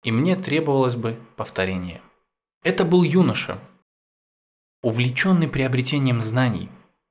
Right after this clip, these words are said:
влюблённый в знания, готовый пожертвовать ради его приобретения самым дорогим и преодолеть любые препятствия.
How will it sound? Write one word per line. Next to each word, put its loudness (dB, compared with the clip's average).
влюблённый 4
в -2
знания, -4
готовый 2
пожертвовать 2
ради 0
его 4
приобретения 2
самым 4
дорогим 2
и -2
преодолеть 2
любые 4
препятствия. -4